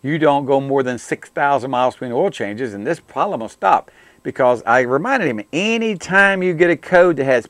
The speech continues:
P zero zero first, if you get a code that has P zero zero one seven, P zero zero one two, one six, one five, one, whatever, it means it's anything but electrical. That means it's mechanical.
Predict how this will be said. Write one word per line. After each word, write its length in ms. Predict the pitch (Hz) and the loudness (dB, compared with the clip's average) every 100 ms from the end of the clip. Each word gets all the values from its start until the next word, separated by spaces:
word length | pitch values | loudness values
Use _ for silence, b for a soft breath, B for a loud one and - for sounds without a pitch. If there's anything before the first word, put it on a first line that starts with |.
| - | -8
P 540 | 175 180 185 185 139 | -2 0 0 -2 -6
zero 760 | 104 110 175 190 185 185 175 156 | -8 0 0 2 2 4 4 2
zero 600 | 107 120 208 156 101 92 | -2 0 2 2 0 -2
first, 540 | - 180 214 190 - _ b b b b b _ _ _ | 2 4 4 2 -12 _ b b b b b _ _ _
if 80 | 117 | -10
you 60 | |
get 120 | 147 202 | 2 2
a 60 | |
code 180 | - 202 | 6 4
that 60 | 160 | 6
has 160 | 135 | 2
P 320 | - 185 196 | 0 -4 -2
zero 400 | 160 135 185 185 | -2 0 2 4
zero 320 | 147 175 180 120 | 4 2 4 4
one 220 | 156 170 | 4 4
seven, 340 | 165 170 175 | 4 4 0
P 180 | 147 165 | -6 -6
zero 240 | 147 165 | -2 -2
zero 180 | 147 160 | -2 -2
one 280 | 127 123 160 | -2 -2 -2
two, 440 | - 165 165 165 139 B B B _ | -4 -4 -2 -4 -8 B B B _
one 300 | 127 147 160 | -2 0 0
six, 380 | - 156 147 - | 2 2 2 -2
one 200 | 139 151 | -2 0
five, 320 | 143 151 135 | 4 4 4
one, 100 | 143 | -2
whatever, 580 | 143 220 254 196 92 - b b b | 0 2 4 2 0 -10 b b b
it 100 | 147 | -6
means 200 | 147 151 | -4 -2
it's 140 | 135 117 - | -4 -6 -10
anything 680 | 175 226 - 170 170 170 | -10 -10 -10 -10 -8 -8
but 140 | 131 147 | -8 -4
electrical. 640 | 127 131 156 123 - - | -4 -4 -6 -12 -18 -18
That 120 | 143 | -14
means 180 | 156 160 | -12 -8
it's 180 | 147 - | -10 -10
mechanical. 680 | 160 - 156 180 185 - | -16 -14 -10 -8 -8 -14